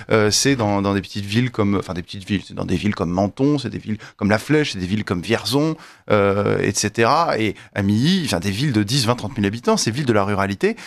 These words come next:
Et donc, on voit une tripartisation, mais cette tripartisation, je le dis, elle est temporaire. Donc nous allons, c'est, c'est mon propos conclusif, nous allons ar-, arriver, ou plutôt revenir, vers un système bipartite, mais qui ne sera pas, selon moi, un système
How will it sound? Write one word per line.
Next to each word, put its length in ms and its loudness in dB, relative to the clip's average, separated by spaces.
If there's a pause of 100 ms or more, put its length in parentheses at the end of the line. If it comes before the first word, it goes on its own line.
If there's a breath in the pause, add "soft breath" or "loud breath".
(180 loud breath)
Et 40 2
donc, 180 2 (300 soft breath)
on 120 4
voit 440 2 (500)
une 180 4
tripartisation, 680 0
mais 80 2
cette 180 -2
tripartisation, 800 -2
je 160 2
le 140 2
dis, 200 -4 (140)
elle 160 0
est 160 -8
temporaire. 540 0 (280 loud breath)
Donc 180 -8
nous 260 4
allons, 420 2 (240)
c'est, 320 -4
c'est 140 -2
mon 100 4
propos 260 -2
conclusif, 540 -4 (360 soft breath)
nous 200 2
allons 300 4
ar-, 240 0
arriver, 380 0
ou 60 -2
plutôt 300 -2
revenir, 540 0 (240 loud breath)
vers 100 2
un 60 0
système 260 -2
bipartite, 520 -8
mais 120 2
qui 240 2
ne 100 2
sera 300 2
pas, 140 -2
selon 280 -4
moi, 280 0 (560)
un 120 4
système 640 0